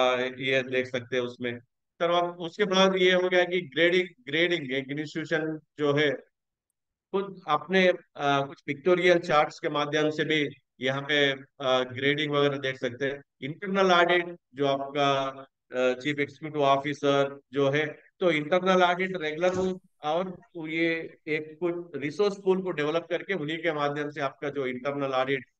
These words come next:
और, अ, चार्टर्ड अकाउंटेंट के माध्यम के कैसा भी आपका एक्सटर्नल ऑडिट वगैरह जो हो रहा है, ये कंप्लायंसेस जो भी है उसके ऊपर, अ, ध्यान देने का। और हम प्रीवियस स्लाइड पे हम लोग ब-, बातचीत किए थे,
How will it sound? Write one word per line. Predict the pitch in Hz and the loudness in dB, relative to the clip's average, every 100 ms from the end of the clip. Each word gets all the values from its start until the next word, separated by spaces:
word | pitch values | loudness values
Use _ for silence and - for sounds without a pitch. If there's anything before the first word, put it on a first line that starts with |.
| _ - | _ -6
और, | 131 139 135 - - - - | -2 -2 -4 -12 -20 -20 -12
अ, | 135 127 120 | -6 -4 -4
चार्टर्ड | 127 123 131 | -6 -4 -6
अकाउंटेंट | 131 131 135 | -6 -6 -8
के | 131 | -6
माध्यम | 127 127 131 | -4 -4 -6
के | 123 | -8
कैसा | 135 131 - 135 | -10 -10 -8 -4
भी | 139 | -2
आपका | 131 147 135 - _ | -2 -2 -4 -4 _
एक्सटर्नल | 131 131 170 165 160 156 | -8 -6 -2 0 0 0
ऑडिट | 147 156 156 | 0 0 -2
वगैरह | 147 147 143 | 0 2 0
जो | 143 139 | 0 -2
हो | 139 | 0
रहा | 147 | -2
है, | 190 _ - 147 | -6 _ -6 -6
ये | |
कंप्लायंसेस | 143 147 151 170 202 196 190 190 - | -4 -4 -4 0 2 2 2 0 -2
जो | 123 170 | -2 0
भी | 175 180 | 2 0
है | 180 | 0
उसके | 156 165 | -2 -8
ऊपर, | 160 165 160 143 - _ _ - | 0 2 2 0 -14 _ _ -6
अ, | 139 139 135 135 135 | 0 2 2 0 -6
ध्यान | 123 135 151 | -6 -4 -4
देने | 151 147 | -2 -4
का। | 143 160 | -2 -2
और | 214 226 - _ _ _ _ _ - | -2 -6 -10 _ _ _ _ _ -10
हम | 143 143 147 131 - _ | -6 -6 -6 -12 -14 _
प्रीवियस | 147 156 170 | -2 0 0
स्लाइड | 170 156 160 | 0 0 2
पे | 165 | 0
हम | 151 | -2
लोग | 156 143 | -4 -6
ब-, | 139 135 131 143 143 | -6 -6 -10 -10 -2
बातचीत | 135 135 160 156 | -2 -2 -8 -6
किए | 156 151 | -4 0
थे, | 156 | 0